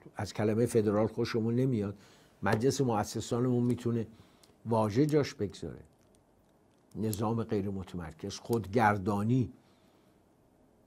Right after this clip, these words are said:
مردم استانهای ایران بتونن مسائل محلیشون رو خودشون حل بکنن. دفاع کشور، بودجهٔ کشور، روابط خارجی کشور، ارتش،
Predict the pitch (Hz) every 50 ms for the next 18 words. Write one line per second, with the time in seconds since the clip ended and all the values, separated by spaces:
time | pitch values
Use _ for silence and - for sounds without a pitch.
0 | _ _ _ _ _ _ _ _ _ _ _ _ _ _ - 113 120 117 113 104
1 | 120 131 131 123 120 117 - - 123 110 107 101 113 113 110 110 110 113 107 120
2 | 120 120 113 127 131 127 - 120 113 113 110 104 - - - _ _ _ _ _
3 | _ _ _ _ _ _ - 113 123 117 - - - 113 104 117 120 123 113 113
4 | 107 95 113 107 107 117 127 - - 139 127 117 - - 160 160 - 156 139 107
5 | 110 98 92 78 85 - - - 64 - - - - _ _ _ _ - - -
6 | - - _ - - 107 107 104 - 139 135 135 135 120 - - 110 98 - -
7 | - 90 71 - - - _ _ _ _ _ _ - - - _ _ _ - 113
8 | 113 120 123 110 85 - 127 160 156 147 131 - - 107 90 - - - - -
9 | - - - - - _ _ _ _ _ _ _ _ - 98 110 123 120 120 123
10 | 120 117 117 160 156 156 143 - - 127 117 110 107 95 98 123 131 - - -
11 | 90 87 - - - - - - - - - _ _ _ _ _ _ _ _ _
12 | _ - _ _ _ _ - _ _ _ - - - - 107 101 - - - 131
13 | 117 95 - - - - -